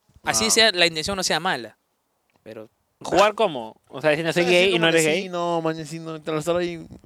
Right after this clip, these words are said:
Speaker 3: Ah,
Speaker 1: Por
Speaker 3: o sea,
Speaker 1: ejemplo,
Speaker 3: yo.
Speaker 1: yo puedo decir, "Ay, sí, soy, soy gay o no", a-, o sea, jugar, pero de repente hay gente que en su casa, pues, tiene miedo de, de
Speaker 2: Salir
Speaker 1: decir, de
Speaker 2: y
Speaker 1: y tú estás jugando con eso, entonces
Speaker 2: es como que te
Speaker 1: un poco
Speaker 2: estás burlando de las personas que
Speaker 1: Oye,
Speaker 2: uno
Speaker 1: no, no estoy
Speaker 2: quiere.
Speaker 1: tirando a nadie, pero es que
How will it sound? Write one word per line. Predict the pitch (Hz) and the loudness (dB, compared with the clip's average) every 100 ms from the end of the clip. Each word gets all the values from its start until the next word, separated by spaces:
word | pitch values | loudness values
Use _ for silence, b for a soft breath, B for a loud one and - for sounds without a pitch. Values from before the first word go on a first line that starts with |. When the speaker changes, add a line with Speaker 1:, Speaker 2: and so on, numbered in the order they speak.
| _ 156 | _ 4
Speaker 3:
Ah, | 180 214 226 233 233 233 233 226 220 190 147 131 - | 6 6 4 4 2 2 2 2 2 0 0 -4 -6
Speaker 1:
Por | 185 180 | -2 4
Speaker 3:
o | |
sea, | 175 | 4
Speaker 1:
ejemplo, | 160 160 | 6 4
Speaker 3:
yo. | 117 | 2
Speaker 1:
yo | 160 196 | 0 2
puedo | 220 240 | 6 6
decir, | 220 240 208 | 6 2 0
"Ay, | 208 202 | 0 0
sí, | - 220 | 2 2
soy, | 185 208 - | 0 -4 -6
soy | - 190 | -2 0
gay | 185 202 185 | 2 2 0
o | 175 | 0
no", | 175 190 185 | 2 6 6
a-, | 151 139 | 6 4
o | 143 | 2
sea, | 160 160 | 4 2
jugar, | 147 151 175 170 | 2 4 4 4
pero | 143 | -2
de | 139 | -4
repente | 131 156 156 | -4 -4 -4
hay | |
gente | - 165 151 165 | -2 -4 -2 -4
que | 143 | -4
en | 131 | -6
su | 135 | -2
casa, | 143 143 143 143 b b | 0 0 -2 -4 b b
pues, | - 127 | -4 0
tiene | 151 147 | 0 0
miedo | 143 151 147 | 0 2 2
de, | 127 113 - - | 0 -4 -10 -6
de | 123 127 | -2 2
Speaker 2:
Salir | 170 170 | 4 4
Speaker 1:
decir, | 131 135 | 2 -4
de | 143 | 0
Speaker 2:
y | 131 127 117 _ _ _ _ | 2 2 -4 _ _ _ _
Speaker 1:
y | 135 | -8
tú | 160 | -6
estás | 156 160 | -4 -4
jugando | 151 151 165 | -4 -6 -6
con | 143 131 | -10 -12
eso, | 143 151 | -12 -14
entonces | 120 120 131 | -16 -16 -16
Speaker 2:
es | 127 | -8
como | |
que | |
te | |
Speaker 1:
un | 139 | 0
poco | 139 117 135 | 0 2 2
Speaker 2:
estás | |
burlando | 139 139 156 151 | 4 6 6 4
de | |
las | 139 | 2
personas | - 135 135 | 0 0 4
que | |
Speaker 1:
Oye, | 233 226 | 6 6
Speaker 2:
uno | 233 | 4
Speaker 1:
no, | |
no | 233 | 2
estoy | 294 | 2
Speaker 2:
quiere. | 269 247 | 2 2
Speaker 1:
tirando | 254 | 2
a | 214 | 2
nadie, | 220 220 | 2 2
pero | 175 151 | 0 0
es | 143 - | -2 -6
que | 143 135 123 | -8 -6 -8